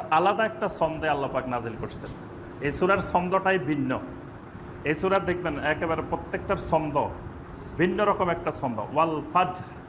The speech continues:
ওয়া লায়ালিন আশর", ফাজর যেরকম, আশ শব্দটা ওই রকম।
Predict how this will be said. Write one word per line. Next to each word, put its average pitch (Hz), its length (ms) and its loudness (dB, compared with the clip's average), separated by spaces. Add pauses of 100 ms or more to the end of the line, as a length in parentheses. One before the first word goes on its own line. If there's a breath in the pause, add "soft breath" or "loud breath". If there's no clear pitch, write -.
(500)
ওয়া 147 120 6
লায়ালিন 180 680 6 (520)
আশর", - 400 2 (400)
ফাজর 202 440 2 (120)
যেরকম, 196 520 4 (560)
আশ - 520 4
শব্দটা 175 360 0
ওই 160 100 4
রকম। 120 240 -2